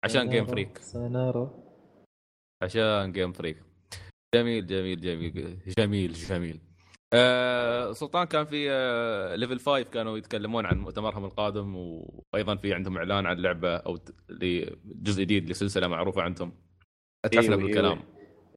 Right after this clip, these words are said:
Speaker 2: آه، عندهم
Speaker 1: دون إيمي.
Speaker 2: معرض في شهر أربعة. هو طبعًا معرض، آه، كانوا يقيمونه كل سنة. سيج كان اسمه. بس، آه، س-،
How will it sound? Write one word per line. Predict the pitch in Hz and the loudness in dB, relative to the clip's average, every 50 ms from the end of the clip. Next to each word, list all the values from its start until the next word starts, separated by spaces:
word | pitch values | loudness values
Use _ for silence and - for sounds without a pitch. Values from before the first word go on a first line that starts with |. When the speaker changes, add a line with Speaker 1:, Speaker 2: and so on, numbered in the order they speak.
| - 95 | -8 -4
Speaker 2:
آه، | 117 120 120 120 120 120 117 117 117 117 117 | 0 0 2 2 2 4 4 4 4 4 2
عندهم | 117 127 139 127 120 117 | 2 0 0 2 4 4
Speaker 1:
دون | 117 | 6
إيمي. | 104 - 135 | 6 6 6
Speaker 2:
معرض | 135 120 117 120 127 - - - - - - - - - - | 6 6 4 4 2 0 -4 -12 -16 -18 -20 -20 -20 -10 -4
في | - 113 107 110 113 101 101 107 110 104 - - - - - | -2 0 2 2 2 0 0 -2 -2 -4 -6 -10 -12 -14 -14
شهر | - - 131 120 120 117 110 110 | -6 -2 2 2 4 4 4 2
أربعة. | 120 120 117 120 110 135 151 - - - - - - - - - - - - _ _ _ _ - | 2 2 2 4 2 2 0 -2 -8 -16 -18 -18 -20 -20 -20 -20 -20 -20 -20 _ _ _ _ 0
هو | 127 139 | 2 4
طبعًا | 147 151 143 139 139 | 4 4 4 4 2
معرض، | 143 151 156 147 160 156 143 120 113 110 110 | 2 2 2 2 4 2 2 0 -2 -6 -4
آه، | 113 113 120 127 117 117 107 110 120 | -2 -2 -2 -2 -2 -4 -4 -6 -8
كانوا | - - 143 143 139 | -6 -2 -2 -2 0
يقيمونه | 139 139 139 143 151 139 123 | 0 0 0 0 0 -2 -2
كل | - 139 123 | -2 -4 -6
سنة. | - - 127 127 151 170 - - - - - - - - _ _ _ _ _ _ _ _ _ _ _ _ - | -4 -4 -4 -2 -4 -4 -6 -12 -20 -20 -20 -20 -20 -20 _ _ _ _ _ _ _ _ _ _ _ _ -4
سيج | 151 139 - | -4 -4 -4
كان | - - 131 110 | -4 -4 -4 -4
اسمه. | 107 - 135 160 180 - - - - - - - - - _ _ _ _ _ _ - 131 | -4 -4 -4 -4 -4 -4 -6 -14 -20 -20 -20 -20 -20 -20 _ _ _ _ _ _ 2 2
بس، | 127 - - - - - | 2 2 0 -6 -4 -2
آه، | 123 104 113 113 117 117 - 117 110 113 120 | 0 0 0 -2 -2 -4 -4 -4 -6 -6 -8
س-، | - - - - | -8 -8 -8 -8